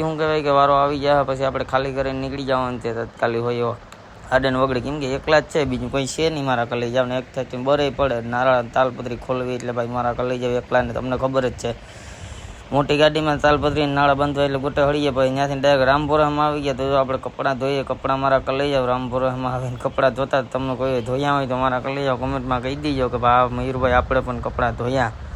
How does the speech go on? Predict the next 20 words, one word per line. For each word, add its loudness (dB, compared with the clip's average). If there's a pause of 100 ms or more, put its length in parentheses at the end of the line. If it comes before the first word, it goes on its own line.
(160)
તો -4
આપણે 0
શું -4
કહેવાય 0
કે -6
જો 0
આપણે 0
અહીંથી -2
કપડાં -2
ધોવાના 0
હોય -2
આખા -4
અહીં -4
મારા 0
કલેજા -2
કેટલા 0
બે 0 (160)
જોડી -2
ને -8
ત્રણ -2